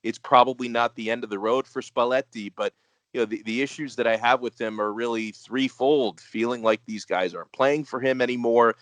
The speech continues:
You know, the fact that, yeah, going back to this past summer,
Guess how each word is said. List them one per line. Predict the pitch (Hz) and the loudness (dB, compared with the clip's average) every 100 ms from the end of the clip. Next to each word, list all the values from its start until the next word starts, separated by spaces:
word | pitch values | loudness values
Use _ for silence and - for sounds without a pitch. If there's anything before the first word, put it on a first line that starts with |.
| _ _ - | _ _ 0
You | 110 | 2
know, | 101 | 2
the | 92 | 0
fact | - 117 113 - | 2 4 4 2
that, | 107 95 | -2 -2
yeah, | - - | 2 2
going | - 98 110 104 | 2 -2 -4 -2
back | 117 110 - | -2 -2 -4
to | - 113 104 101 | -4 -2 -2 -6
this | 98 - | -10 -4
past | 101 87 - - | 0 0 0 4
summer, | 127 143 151 | 6 6 2